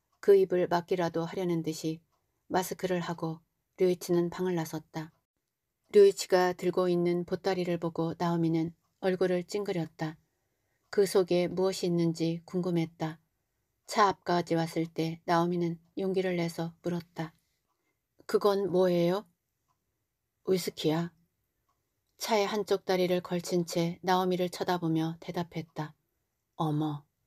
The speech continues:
나오미는 자기 자신이 얼마나 험악한 표정을 짓고 있는지를 잘 알 수 있었다.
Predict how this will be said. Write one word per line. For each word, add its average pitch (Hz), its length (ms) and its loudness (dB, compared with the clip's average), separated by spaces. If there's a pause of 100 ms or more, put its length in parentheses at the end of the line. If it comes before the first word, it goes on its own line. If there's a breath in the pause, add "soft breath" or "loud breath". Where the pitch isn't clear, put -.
(460)
나오미는 175 580 2 (380)
자기 190 260 2
자신이 180 400 0
얼마나 170 520 2 (380)
험악한 214 460 2
표정을 180 400 0
짓고 - 260 -4
있는지를 165 560 -2 (240)
잘 180 220 -4
알 175 120 0
수 175 140 -8
있었다. 156 560 -8